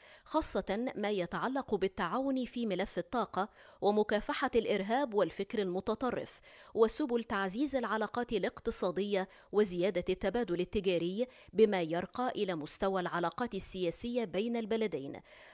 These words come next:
فضلاً عن بحث الآليات الفعالة من أجل تنفيذ المشروعات المتفق عليها في إطار آلية التعاون الثلاثي مع العراق.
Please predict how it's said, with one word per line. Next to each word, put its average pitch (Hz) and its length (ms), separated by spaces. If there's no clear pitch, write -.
فضلاً 220 480
عن 175 180
بحث 165 240
الآليات 170 560
الفعالة 190 640
من 180 140
أجل 208 280
تنفيذ 233 460
المشروعات 196 680
المتفق 214 600
عليها 185 640
في 196 220
إطار 233 240
آلية 220 560
التعاون 220 520
الثلاثي 202 800
مع 175 300
العراق. 220 560